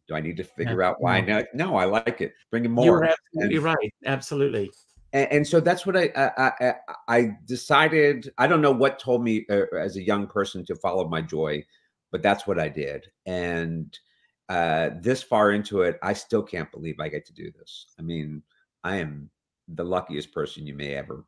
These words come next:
Speaker 1: meet.
Speaker 2: And you mentioned that you, you had this thirteen-year relationship with Hirschfeld.
Speaker 1: Mm-hmm.
Speaker 2: Um, could you have ever imagined that you would find yourself in the position that you have now?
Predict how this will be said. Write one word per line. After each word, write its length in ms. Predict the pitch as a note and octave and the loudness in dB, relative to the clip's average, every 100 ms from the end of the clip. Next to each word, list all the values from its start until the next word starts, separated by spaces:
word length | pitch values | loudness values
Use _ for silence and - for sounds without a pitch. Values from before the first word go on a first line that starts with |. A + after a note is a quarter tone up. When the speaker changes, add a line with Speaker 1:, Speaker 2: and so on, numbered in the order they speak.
| - | -20
Speaker 1:
meet. 300 | C2+ - - _ _ _ _ _ _ _ _ _ _ _ _ - | -20 -20 -20 _ _ _ _ _ _ _ _ _ _ _ _ -2
Speaker 2:
And 460 | G#3+ G3+ G3+ G#3 | 6 8 8 6
you 100 | G#3+ | 4
mentioned 340 | A3+ C4 A#3 F3+ | 4 2 0 2
that 80 | F3+ | 4
you, 260 | F3 F3 | 4 4
you 180 | - F3 | 4 4
had 160 | D#3 F3 | 4 2
this 160 | E3+ | 0
thirteen-year 640 | - F#3 - G3 F3+ E3 D#3 | 0 -2 -2 -4 -2 -2 -2
relationship 960 | D3 C3+ C3+ C3 C#3 A#2+ C3 A2 G#2 - | 0 2 0 0 -6 -4 0 0 -2 -8
with 440 | C3 C3 A#2+ A2+ B2+ - | -2 0 2 0 -4 -8
Hirschfeld. 720 | B2+ A#2+ - G#2 - - - - - - - | -8 -8 -6 -4 -4 -8 -14 -20 -20 -10 0
Speaker 1:
Mm-hmm. 60 | |
Speaker 2:
Um, 260 | D3 D3 D#3+ - _ - - - G3+ | 4 4 2 -6 _ -20 -20 -18 -4
could 220 | A3+ G3+ | 0 4
you 120 | D4 | 4
have 120 | D#4+ | 6
ever 260 | A3 G3 F#3 | 6 6 6
imagined 800 | D#3+ D3 C#3 D3 F3 F3 F3+ - | 6 6 6 4 0 -2 -2 -6
that 580 | C3+ D3+ C#3 C#3 E3 - | -2 4 6 4 0 -6
you 220 | D3 E3+ | -2 2
would 160 | F3 - | 0 -2
find 260 | D#3+ D#3 D#3 | -4 -4 -4
yourself 420 | D3 - A#2+ - | -8 -4 -4 -4
in 80 | C3+ | -10
the 80 | |
position 520 | B2 C3 C#3 C3 D#3 C3 | -8 -4 -2 -2 -4 -4
that 80 | |
you 100 | - | -4
have 220 | C3 B2+ C3+ | -2 -4 -4
now? 420 | B2 A#2+ C#3+ | -2 0 -2